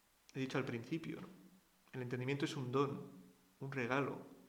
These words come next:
Y un regalo, pues, hay que desearlo, hay que pedirlo, hay que buscarlo, ¿no? Cuando uno quiere algo, pues, le dice al...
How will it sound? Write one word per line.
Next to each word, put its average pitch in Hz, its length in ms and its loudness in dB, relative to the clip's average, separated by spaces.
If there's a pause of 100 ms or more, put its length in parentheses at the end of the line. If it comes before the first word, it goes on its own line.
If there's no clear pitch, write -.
(580)
Y 135 80 -6
un 127 80 -4
regalo, 135 320 8
pues, - 200 0
hay 123 100 -2
que 147 220 4
desearlo, 131 500 0
hay 127 60 0
que 131 120 -2
pedirlo, 135 440 4
hay 127 80 -2
que 139 260 -4 (340)
buscarlo, 135 600 2
¿no? 120 120 -4
Cuando 123 180 -4
uno 135 120 0
quiere 139 180 6
algo, 143 200 8
pues, 127 200 2
le 120 80 4
dice 139 320 4
al... 135 280 2